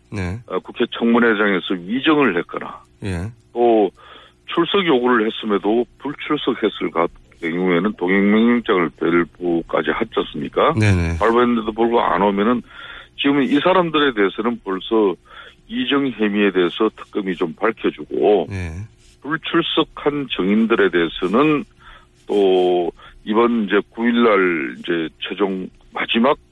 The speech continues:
Speaker 2: 아, 기회를 줍니다마는, 아, 불출석한 정인에 대해서는 강력한 기소 의견으로,
Speaker 1: 네.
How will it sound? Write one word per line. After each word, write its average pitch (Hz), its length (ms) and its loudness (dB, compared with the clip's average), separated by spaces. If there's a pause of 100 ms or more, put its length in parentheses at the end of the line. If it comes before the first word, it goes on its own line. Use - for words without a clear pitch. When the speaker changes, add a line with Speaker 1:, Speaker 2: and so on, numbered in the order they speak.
(360)
Speaker 2:
아, 80 280 -2
기회를 107 460 2
줍니다마는, 87 840 -2 (560)
아, 80 140 0 (100)
불출석한 95 640 -2
정인에 85 480 -2
대해서는 78 480 -4
강력한 113 840 -2 (440)
기소 101 300 0 (280)
의견으로, 82 680 0
Speaker 1:
네. 95 360 -6